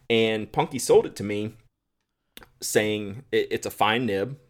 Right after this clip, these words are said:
which is really, really fine for Japanese. Japanese fine nibs are very fine. And he sold it to me saying it's a dry rider. And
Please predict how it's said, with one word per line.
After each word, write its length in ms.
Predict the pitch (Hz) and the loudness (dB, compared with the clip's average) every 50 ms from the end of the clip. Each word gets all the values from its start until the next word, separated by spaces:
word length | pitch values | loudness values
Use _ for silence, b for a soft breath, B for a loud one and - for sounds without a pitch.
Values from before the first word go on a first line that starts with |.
| _ | _
which 220 | - 98 92 - - | -12 -10 -10 -8 -10
is 280 | 87 90 - - - | -10 -12 -12 -14 -18
really, 340 | - 107 104 110 113 101 95 | -18 -10 -6 -4 -2 -2 -2
really 200 | 95 95 90 95 | -2 -4 -4 -6
fine 460 | - - - 98 95 90 90 95 95 | -8 -8 -6 -6 -6 -6 -6 -8 -10
for 300 | 95 - - 92 87 - 101 107 | -12 -10 -8 -8 -8 -8 -10 -10
Japanese. 520 | - 101 95 - 101 104 101 101 98 98 | -8 -8 -8 -6 -8 -10 -10 -10 -12 -12
Japanese 380 | - - 98 - 101 95 87 - | -10 -8 -8 -8 -8 -10 -12 -12
fine 240 | - - 92 92 92 | -10 -10 -10 -8 -10
nibs 180 | 87 76 73 | -10 -12 -14
are 60 | - - | -16 -18
very 340 | 98 - - 92 87 85 | -12 -8 -6 -4 -4 -4
fine. 380 | - - - - - - 95 101 B B B _ _ _ _ _ _ _ _ _ _ | -6 -8 -10 -12 -12 -12 -14 -16 B B B _ _ _ _ _ _ _ _ _ _
And 580 | - 117 110 107 101 98 101 101 101 98 - - B B B B _ _ _ _ _ | -4 -4 -2 -2 -2 -4 -4 -6 -8 -10 -12 -14 B B B B _ _ _ _ _
he 80 | 135 127 | -4 -2
sold 240 | - 127 113 113 | 0 0 0 0
it 60 | 107 - | 0 -2
to 80 | - | -4
me 80 | 107 104 | -6 -6
saying 260 | - - 104 98 95 | -4 -4 -4 -4 -4
it's 140 | 95 - - | -6 -8 -10
a 60 | - | -12
dry 340 | 92 76 95 92 92 90 90 | -10 -4 -2 -2 -2 -2 -2
rider. 460 | 95 104 131 131 104 - 65 - - - _ _ _ _ _ _ - | 0 0 0 0 0 -2 -4 -8 -10 -16 _ _ _ _ _ _ -12
And 500 | 101 101 101 98 95 95 95 95 98 | -10 -8 -8 -8 -8 -10 -10 -12 -16